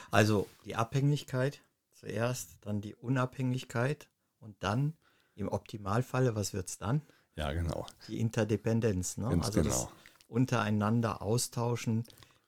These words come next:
Speaker 1: zwischen ich und wir, ne?
Speaker 2: Das Miteinander, ne? Genau, wo ich sage,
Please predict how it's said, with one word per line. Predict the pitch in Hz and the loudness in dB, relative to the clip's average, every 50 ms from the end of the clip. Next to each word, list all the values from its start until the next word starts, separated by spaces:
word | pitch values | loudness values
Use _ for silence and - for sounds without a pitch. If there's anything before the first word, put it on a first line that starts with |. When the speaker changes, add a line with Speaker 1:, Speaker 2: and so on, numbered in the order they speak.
| _ _ | _ _
Speaker 1:
zwischen | - - 139 147 - - 131 - | -4 0 0 2 2 2 -2 -2
ich | 110 120 127 - - - - _ - | 0 -2 0 0 0 -4 -6 _ -8
und | 120 110 104 - - | -4 -4 -4 -2 -4
wir, | 95 90 82 80 - - _ _ - | -4 -4 -4 -6 -8 -12 _ _ -14
ne? | - - | -4 0
Speaker 2:
Das | 101 101 - - | 2 2 4 4
Miteinander, | 123 127 120 113 107 95 82 82 82 78 78 78 | 2 2 4 4 4 4 4 2 2 0 0 0
ne? | 101 131 135 | 2 2 4
Genau, | 110 104 101 92 87 | 6 6 6 6 6
wo | 85 87 | 6 4
ich | 82 - | 2 2
sage, | - 87 85 85 92 | 2 2 2 2 2